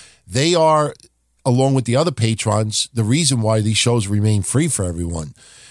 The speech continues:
They really help us out tremendously, and if you've never signed up on our Patreon page, I know we plug it a lot,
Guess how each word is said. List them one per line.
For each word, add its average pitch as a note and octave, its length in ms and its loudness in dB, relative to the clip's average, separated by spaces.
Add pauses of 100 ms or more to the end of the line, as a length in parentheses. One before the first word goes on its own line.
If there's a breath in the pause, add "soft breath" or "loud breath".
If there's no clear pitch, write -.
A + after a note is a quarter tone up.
(160 loud breath)
They A#2+ 160 2
really D3 340 2
help D3 220 0
us C#3+ 140 0
out C3+ 160 0
tremendously, A#2 680 0
and G#2 80 -2
if G2+ 140 -6
you've G#2 240 -4
never C3+ 240 2
signed D#3 320 0
up C3+ 120 -2
on C#3 120 0
our B2+ 80 0
Patreon B2 440 -4
page, F2+ 220 -4
I F#2 80 -6
know A2+ 160 0
we D3 160 2
plug D3 340 -2
it C#3+ 80 0
a C#3+ 40 2
lot, C#3 400 2